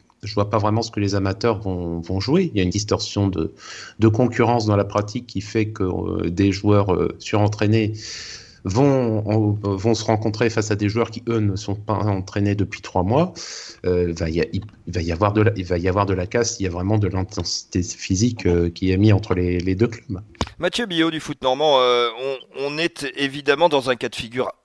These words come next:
Speaker 2: exceptionnel en tant que tel, dans une manière de faire exceptionnelle en tant que telle. Est-ce que finalement, c'est pas la moins pire des solutions,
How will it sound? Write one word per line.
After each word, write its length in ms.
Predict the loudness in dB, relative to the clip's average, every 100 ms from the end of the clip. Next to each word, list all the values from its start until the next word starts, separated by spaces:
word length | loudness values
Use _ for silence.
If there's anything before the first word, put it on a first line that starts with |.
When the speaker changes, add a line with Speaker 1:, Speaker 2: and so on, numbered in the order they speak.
| _
Speaker 2:
exceptionnel 840 | -2 -2 -4 -4 -4 -2 0 0
en 100 | -2
tant 240 | -2 -4 -4
que 60 | -4
tel, 320 | -2 -2 0
dans 160 | 0
une 240 | 0 -4 -4
manière 540 | -4 -2 0 2 0
de 80 | 0
faire 300 | 2 4 4 2
exceptionnelle 720 | -2 0 -6 -4 -4 -2 -2
en 80 | 0
tant 200 | -2 -2
que 60 |
telle. 260 | 2 2 2 -6 -18 -20 -20 -10 -8
Est-ce 120 | -4
que 80 | -2
finalement, 440 | 0 0 2 0
c'est 160 | 0 2
pas 160 | 6
la 100 | 6
moins 240 | 6 4 2
pire 320 | 0 -4 -2
des 140 | -2
solutions, 840 | -2 -4 -4 -6 -4 -4 -2 -4